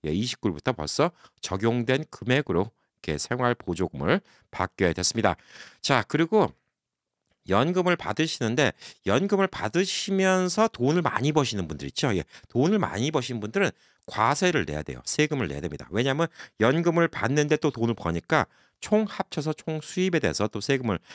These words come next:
내야 되는데 이천이십사 년도에는 이 맥시멈, 돈 벌 수 있는 거, 과세 대상의 맥시멈 한계치가 십육만 팔천육백 불로 늘어났습니다. 그러니까 그 이상은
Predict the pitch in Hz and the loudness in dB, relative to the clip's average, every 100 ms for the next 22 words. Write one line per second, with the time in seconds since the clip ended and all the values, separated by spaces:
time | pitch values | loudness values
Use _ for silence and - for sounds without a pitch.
0 | - - 92 107 82 78 143 107 _ _ | -10 0 2 4 2 0 0 -2 _ _
1 | 117 160 175 180 156 127 127 - 101 82 | -4 -2 0 0 2 0 -2 -2 0 0
2 | 101 139 - _ - 92 104 - - 156 | 0 -2 -4 _ -8 -2 0 0 -2 -2
3 | 78 - 95 113 120 110 95 78 76 117 | -2 -2 -4 0 2 2 -2 -2 -2 -4
4 | - 87 101 117 104 87 98 123 87 92 | 0 2 2 2 0 0 0 -4 -2 -4
5 | - - 113 - _ _ - - 170 160 | -2 -2 -2 -2 _ _ -6 0 0 0
6 | 147 - - 143 - _ _ - - 170 | -4 -4 0 0 -2 _ _ -6 -2 -2
7 | 156 151 156 - 160 156 90 - 104 - | -2 -4 -4 -6 -6 -4 -4 -2 -4 -4
8 | 76 85 151 - 82 85 71 - - - | -4 -2 -2 -4 -4 -4 -4 -8 -12 -20
9 | _ _ 117 - 156 170 170 147 151 | _ _ -4 0 0 2 0 0 0